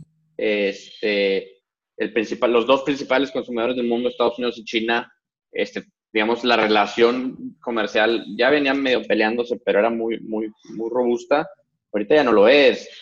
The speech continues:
Este, entonces, Estados Unidos activamente está volteando a ver a sus aliados cercanos, Canadá, México, Centroamérica, para ver cómo pueden, no solo, no, no creo que cambie, digamos, no creo que Estados Unidos deje de tener relaciones comerciales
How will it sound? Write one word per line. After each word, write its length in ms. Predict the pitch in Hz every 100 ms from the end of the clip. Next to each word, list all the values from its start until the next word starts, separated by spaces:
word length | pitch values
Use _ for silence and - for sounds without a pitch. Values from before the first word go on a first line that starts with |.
| -
Este, 400 | - 101 - -
entonces, 340 | 104 113 110
Estados 340 | - - 151 160
Unidos 460 | 151 131 127 135 -
activamente 960 | 101 90 - - 165 190 156 127 131 156
está 260 | - 117
volteando 500 | 131 151 143 131 147
a 40 | 135
ver 160 | 123
a 60 | 139
sus 180 | 143 123
aliados 340 | 107 110 139
cercanos, 680 | 123 110 110 110 117 139 _ _ _
Canadá, 520 | - 90 90 92 104 - _ _
México, 440 | - 98 - 107 113
Centroamérica, 720 | 104 101 95 95 107 120 131 _ _ _ _
para 260 | 101 101 98
ver 280 | 104 127 - - _
cómo 320 | - 120 143 131
pueden, 440 | 135 135 139 143 - _ _ - - -
no 180 | 127 131
solo, 680 | - 160 160 160 160 160 -
no, 160 | 139 139
no 220 | 165 170
creo 180 | 175 214
que 180 | 214 -
cambie, 460 | 185 185 185 190 180
digamos, 280 | 143 143 127
no 160 | 135
creo 180 | 135 165
que 60 | 170
Estados 240 | 165 160 156
Unidos 300 | 160 147 135
deje 340 | 160 156 160
de 140 | 139
tener 240 | 127 127 139
relaciones 520 | 143 131 - 135 135
comerciales 680 | 135 123 107 127 - -